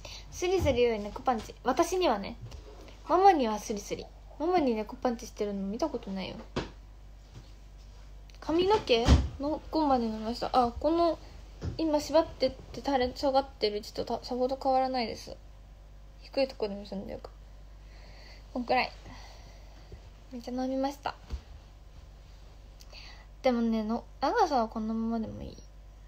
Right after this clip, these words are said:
あ、終わったの？お仕事。でももうちょっとで終わっちゃうの。来てくれてありがとうございます。皆さんも。また、た-、た-、一週間元気に過ごしてくださいね。ではでは、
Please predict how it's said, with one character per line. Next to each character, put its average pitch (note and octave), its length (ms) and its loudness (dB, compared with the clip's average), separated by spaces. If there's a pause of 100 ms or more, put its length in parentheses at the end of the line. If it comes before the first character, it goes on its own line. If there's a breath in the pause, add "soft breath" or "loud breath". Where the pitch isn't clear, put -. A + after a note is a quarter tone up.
(1040 loud breath)
あ、 D4+ 100 6
終 D4+ 260 8
わ D#4 60 -4
っ - 20 -18
た F#4+ 140 8
の？ E4 160 2
お E4 60 0
仕 D#4 140 -8
事。 C4+ 300 -2
で D4 80 2
も C#4+ 140 0
も D4 120 0
う D#4+ 60 -2
ち E4+ 80 -4
ょ F4 40 -2
っ - 20 -8
と D#4 140 2
で C4+ 60 4
終 C4 200 4
わ C4+ 40 -14
っ - 60 -16
ち - 80 -2
ゃ C4+ 140 4
う B3 40 0
の。 G#3+ 220 -6 (1400 loud breath)
来 - 80 -18
て D4 120 -4
く C#4+ 80 0
れ C4 120 4
て C4 100 0
あ B3 60 2
り C4 100 0
が C4+ 120 -4
と A#3+ 120 -6
う - 20 -4
ご A3 100 -6
ざ A3 120 -4
い A3 60 -4
ま A3 200 -4
す。 - 220 -16
皆 A3+ 220 -4
さ A3 140 -8
ん G#3 40 -8
も。 G3+ 200 -10 (1800 soft breath)
ま A#3 80 -6
た、 A3+ 260 0
た-、 - 160 -10 (220)
た-、 A#3 100 -12 (1120)
一 - 60 -16
週 A3+ 240 -4
間 G3 260 -6
元 A#3 160 -2
気 G#3 100 -8
に G3+ 120 -10
過 G#3+ 100 -14
ご G#3+ 80 -8
し A3 60 -10
て A3 100 -12
く A3 120 -12
だ G#3 120 -12
さ G#3+ 100 -10
い G3+ 100 -10
ね。 - 200 -14 (1300)
で A3+ 140 -6
は G#3+ 120 -10
で G#3+ 120 -10
は、 - 160 -14